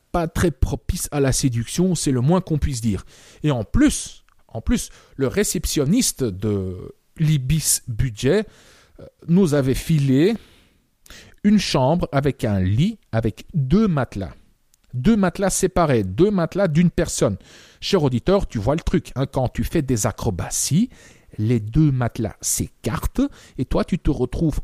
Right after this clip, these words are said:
entre les deux matelas. Euh, et alors, tu dois t'arrêter pour repousser les matelas l'un contre l'autre. Et, euh, oui, ça casse le rythme et l'ambiance. Ensuite, hein, ça s'arrête pas là. On n'avait pas de boisson,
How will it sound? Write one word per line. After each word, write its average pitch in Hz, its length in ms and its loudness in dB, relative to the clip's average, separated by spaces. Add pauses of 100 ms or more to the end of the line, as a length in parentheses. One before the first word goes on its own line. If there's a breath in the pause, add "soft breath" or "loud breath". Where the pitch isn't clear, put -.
(100)
entre 185 400 0
les 135 160 2
deux 120 340 4
matelas. 107 580 -2 (560 loud breath)
Euh, 120 300 -2
et 135 100 0
alors, 110 320 -4
tu 151 140 -4
dois 123 220 -4
t'arrêter 165 600 0
pour 131 380 -2
repousser 139 680 -2
les 113 140 2
matelas 104 540 0 (240 loud breath)
l'un 143 240 2
contre 151 420 0
l'autre. 113 480 2
Et, 131 200 2
euh, 80 840 -4
oui, 165 120 4
ça - 180 -4
casse - 360 -4
le 127 80 0
rythme 151 400 0
et 139 80 4
l'ambiance. 123 640 -2 (560 soft breath)
Ensuite, - 720 0 (140)
hein, 135 120 2
ça - 160 -6
s'arrête - 280 -8
pas 147 160 -2
là. - 100 -8 (1400)
On 151 80 6
n'avait 139 200 6
pas 202 160 0
de 175 60 0
boisson, 160 480 0